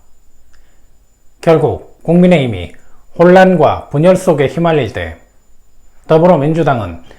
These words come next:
민생과 경제를 중심으로 소통하는 정당 이미지를 만들 수 있습니다.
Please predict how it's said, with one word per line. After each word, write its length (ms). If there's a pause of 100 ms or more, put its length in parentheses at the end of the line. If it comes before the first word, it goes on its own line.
(220)
민생과 680
경제를 540
중심으로 420
소통하는 760
정당 520
이미지를 420
만들 300
수 100
있습니다. 640